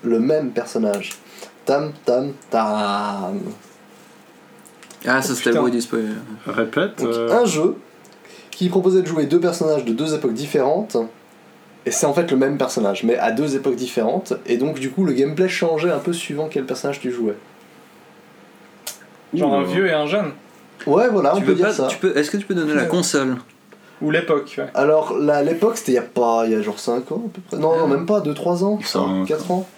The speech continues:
Speaker 1: C'était récent, c'est un, c'est une
Speaker 3: Ok.
Speaker 1: licence qui joue beaucoup sur la nostalgie, justement.
Speaker 3: Ah, Sonic Generation, Christophe.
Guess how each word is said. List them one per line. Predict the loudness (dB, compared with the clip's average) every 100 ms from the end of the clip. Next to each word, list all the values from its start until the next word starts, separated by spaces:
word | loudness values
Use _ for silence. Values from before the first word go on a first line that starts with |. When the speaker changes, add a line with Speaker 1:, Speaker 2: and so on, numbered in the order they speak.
| -20 -20 -20
Speaker 1:
C'était | -2 2
récent, | 2 2 2 4 2 -4
c'est | -8 0
un, | 2 2 2
c'est | 2 0
une |
Speaker 3:
Ok. | 2
Speaker 1:
licence | 0 0 0 0 0
qui | -2
joue | -2
beaucoup | -2 0 0
sur | 0
la | 0
nostalgie, | 0 0 0 0
justement. | -2 -2 -2 0 -2 -6 -4 -4 -2
Speaker 3:
Ah, |
Sonic | 0 2 2
Generation, | 2 0 0 -4 -8 -14 -10
Christophe. | -4 -2 -4